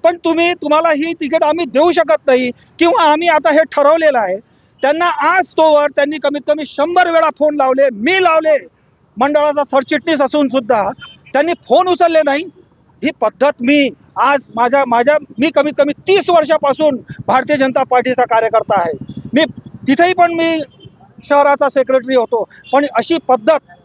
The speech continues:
मी पार्टीची कधी बघितलेली नाही. हंड्रेड अँड वन पर्सेंट तुम्ही उभे राहावं, अपक्ष भरावं वाटलंच तर आम्ही पूर्ण ताकदीनं देऊ. आणि का नांदेडला गाव डावलण्यात आला? सगळ्यात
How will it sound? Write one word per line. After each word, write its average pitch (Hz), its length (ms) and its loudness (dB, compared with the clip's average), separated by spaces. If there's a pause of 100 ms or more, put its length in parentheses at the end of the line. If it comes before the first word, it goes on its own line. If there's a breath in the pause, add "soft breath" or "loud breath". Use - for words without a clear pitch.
(400)
मी 285 180 0
पार्टीची 262 540 0
कधी 269 160 0
बघितलेली 254 580 0
नाही. 226 180 0 (580)
हंड्रेड 294 300 2
अँड 277 240 0
वन 302 180 2
पर्सेंट 269 420 -2 (760)
तुम्ही 294 400 2 (520)
उभे 240 260 2
राहावं, 285 400 0 (920)
अपक्ष 339 380 0
भरावं 320 400 4
वाटलंच 311 440 -2
तर 285 220 0 (600)
आम्ही 269 380 2
पूर्ण 311 400 0
ताकदीनं 311 600 0
देऊ. 277 220 0 (240)
आणि 233 180 -4
का 339 180 2
नांदेडला 339 420 0
गाव 269 180 0
डावलण्यात 247 480 -2
आला? 170 160 -12 (1080)
सगळ्यात 330 500 0